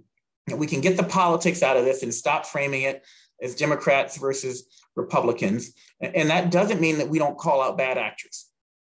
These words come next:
I want people to hear me when I say this. We can call out bad actors without calling out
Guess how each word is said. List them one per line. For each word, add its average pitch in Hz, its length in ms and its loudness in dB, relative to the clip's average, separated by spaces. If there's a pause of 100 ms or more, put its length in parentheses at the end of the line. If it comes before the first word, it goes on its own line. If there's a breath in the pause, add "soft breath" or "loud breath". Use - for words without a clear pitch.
(120)
I 123 60 0
want 156 200 2
people 175 220 2
to 156 80 2
hear 175 240 4
me 165 100 2
when 156 160 2
I 139 80 0
say 135 180 -2
this. 85 220 -6
We 139 160 -2
can 180 240 0
call 190 380 0
out 175 240 -2
bad 151 240 0
actors 131 480 -8 (400 loud breath)
without 135 420 0
calling 156 480 0
out 131 340 -4